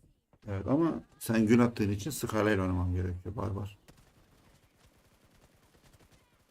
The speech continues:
Neyse bunu da A K M'yi de, A K M diyorum. Scarlet'i de denemiş olduk. Nereden geliyor lan bunlar?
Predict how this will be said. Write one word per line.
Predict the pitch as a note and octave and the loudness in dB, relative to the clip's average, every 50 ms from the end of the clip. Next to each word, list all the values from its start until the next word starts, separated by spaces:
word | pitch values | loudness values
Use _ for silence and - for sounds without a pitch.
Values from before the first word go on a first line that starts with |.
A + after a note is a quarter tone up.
| _ - | _ -2
Neyse | A2 B2 C#3+ C#3 C3 A2+ | 2 2 2 4 4 4
bunu | G#2+ A2+ A#2 A#2+ | 4 4 4 4
da | B2 A2+ A2 A2 | 4 4 4 2
A | A2 - | 2 2
K | - A#2+ | 2 2
M'yi | A#2 A#2 B2 B2 | 4 4 6 4
de, | A#2 - - - _ _ _ - | 4 2 -2 -10 _ _ _ -6
A | A2 G2+ - | -6 -6 -6
K | - G2+ | -4 -2
M | A2 G#2+ | -2 0
diyorum. | G#2 F#2+ F2+ F2+ F2 - _ _ _ _ _ _ _ _ _ _ _ _ _ | 0 -2 -4 -4 -8 -12 _ _ _ _ _ _ _ _ _ _ _ _ _
Scarlet'i | _ - F2 - G#2+ G#2 G2+ G#2+ A2 A2+ | _ -14 -8 -4 -2 0 0 2 2 2
de | A2+ G2 | 2 0
denemiş | G2 G2+ G2+ G#2 G#2 - G2+ | 0 0 0 0 -2 -2 -2
olduk. | F#2+ F2 F2+ F2+ E2+ - - - _ _ _ - - _ _ _ _ _ _ - - - _ _ _ _ _ _ - - _ _ _ _ _ _ _ _ _ _ _ _ _ _ _ _ _ _ - | -2 -2 -2 -4 -6 -8 -12 -18 _ _ _ -20 -20 _ _ _ _ _ _ -20 -20 -20 _ _ _ _ _ _ -20 -20 _ _ _ _ _ _ _ _ _ _ _ _ _ _ _ _ _ _ -8
Nereden | G#2 G2+ G2+ G#2 G#2 A2+ A#2 A2+ | -4 -2 0 0 0 2 2 0
geliyor | A2 G2+ F#2+ F#2 | 0 0 -2 0
lan | F#2 G2+ G#2 G#2 | 0 0 0 -2
bunlar? | G2 F#2+ G2 A2 A2 - _ | -2 -2 -4 -6 -10 -12 _